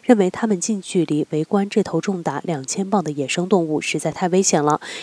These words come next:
一旦真的被野牛攻击到，后果不堪设想。也有评论者表示，很多游客都是第一次来美国，并不了解当地的环境，语言可能也存在障碍，因此公园要适时做出改变，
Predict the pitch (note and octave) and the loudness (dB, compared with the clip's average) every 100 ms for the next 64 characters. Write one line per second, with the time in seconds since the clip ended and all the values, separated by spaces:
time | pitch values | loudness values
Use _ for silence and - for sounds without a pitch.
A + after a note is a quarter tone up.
0 | - A3+ B3+ B3 C#4 C4 G3+ - D#3+ C#3+ | 0 4 4 6 4 6 4 4 0 2
1 | C#3+ - G#3+ G#3+ A3 G3 - - E3+ - | 0 0 -2 0 0 0 -2 0 2 2
2 | - E3 - G3 - F3 E3+ C#3+ _ - | 0 -2 -2 0 2 4 4 2 _ -20
3 | _ _ G3+ F3+ - E3+ E3+ D#3+ D#3 D3+ | _ _ 8 8 8 2 4 2 0 0
4 | - G3 - - - G#3+ A#3 B3+ G#3+ - | 6 6 6 -4 -2 2 6 6 4 6
5 | A#3+ B3 B3+ E4+ A#3 A#3+ A3+ D#3 E3 C#3 | 8 8 4 2 2 2 0 -2 -2 -6
6 | - C#3+ - F3 D3+ C#3+ D#3+ E3 - G3 | 2 2 4 0 0 -2 0 0 0 -2
7 | G3+ D#3 - D3 - G3+ - - - F3+ | -2 -6 -8 -6 2 2 2 -12 2 4
8 | D#3 D#3+ F3+ - D#3+ D#3 D#3+ - - C#3+ | 6 4 0 -4 -2 0 0 -2 -6 -2
9 | F3+ F#3+ F#3+ E3 - - - B3+ C4 E3+ | -2 2 2 2 0 -6 -2 2 4 4
10 | - A3 A3 C#3+ D#3+ F3 E3+ - F3+ D3 | 2 0 4 2 4 0 0 0 0 -2
11 | - F3 - G3 D3+ F#3+ E3+ | -2 -2 0 -2 0 4 4